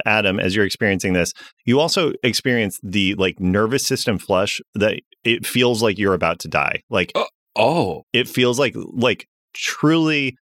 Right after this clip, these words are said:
Speaker 1: Crashly and C E J would, would actually know what this is, but it feels like that last moment when you're, you realize you're about to die, like, the last moment of being alive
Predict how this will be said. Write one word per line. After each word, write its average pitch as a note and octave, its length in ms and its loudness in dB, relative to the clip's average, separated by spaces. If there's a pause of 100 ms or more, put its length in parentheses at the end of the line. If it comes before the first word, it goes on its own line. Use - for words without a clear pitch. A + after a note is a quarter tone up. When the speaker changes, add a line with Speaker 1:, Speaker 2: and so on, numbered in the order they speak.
(200)
Speaker 1:
Crashly E3 720 -2
and G2+ 280 0
C - 180 -4
E E2 220 -2
J A#2+ 160 0
would, A#2+ 400 -4
would G#2+ 160 2
actually G#2 340 0
know G#2 140 2
what A2+ 180 -2
this A2 300 -2
is, A#2+ 260 -2 (220)
but G2+ 100 2
it G#2+ 160 -2
feels A#2+ 340 0
like G#2+ 200 0
that G2 180 0
last F2+ 260 0
moment F2+ 320 0
when F2+ 140 0
you're, F2 260 0
you F2 160 -4
realize E2+ 300 0
you're F#2 100 -2
about E2 240 -2
to F2 80 -10
die, E2 380 -2 (360)
like, F2+ 220 0
the F#2 100 2
last E2+ 320 0
moment F2+ 260 0
of E2 60 -6
being E2 200 -2
alive D#2+ 400 0